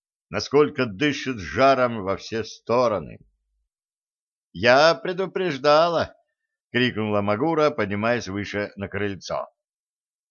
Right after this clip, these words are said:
"Мы будем сражаться честно или скакать, как блохи?"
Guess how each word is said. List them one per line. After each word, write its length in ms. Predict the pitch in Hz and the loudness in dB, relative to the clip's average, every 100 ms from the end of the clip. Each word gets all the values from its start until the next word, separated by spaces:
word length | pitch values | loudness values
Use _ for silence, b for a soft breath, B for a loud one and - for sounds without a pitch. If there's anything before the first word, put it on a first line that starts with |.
| _ _ _ _ _ _ _ _ | _ _ _ _ _ _ _ _
"Мы 400 | 98 127 131 127 | 2 4 4 2
будем 380 | 117 131 127 123 | 0 0 0 -4
сражаться 760 | - 117 117 110 120 - 113 | -4 -2 0 0 0 -2 -8
честно 640 | - 113 117 113 - 131 131 _ _ _ _ _ | -4 -2 -2 -2 -8 -12 -12 _ _ _ _ _
или 200 | 104 117 | -2 -2
скакать, 680 | 110 - 110 110 113 113 - _ | -4 -4 -2 2 0 0 -14 _
как 240 | 117 110 | -2 -2
блохи?" 640 | 98 117 123 117 127 135 | -2 0 0 -2 -8 -10